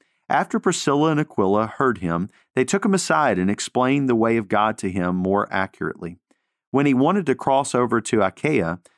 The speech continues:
the brothers and sisters wrote to the disciples to welcome him.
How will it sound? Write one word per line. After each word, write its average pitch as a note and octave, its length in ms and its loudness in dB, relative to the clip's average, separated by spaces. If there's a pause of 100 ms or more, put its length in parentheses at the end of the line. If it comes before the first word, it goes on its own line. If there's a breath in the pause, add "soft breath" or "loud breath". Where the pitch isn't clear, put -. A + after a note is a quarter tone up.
(120)
the A#2 80 0
brothers G3 360 0
and B2+ 120 2
sisters G2+ 580 -2
wrote A#2+ 300 0
to - 100 -10
the D#3+ 80 -4
disciples G#2 540 -2
to - 80 0
welcome B2 380 0
him. E2+ 280 -8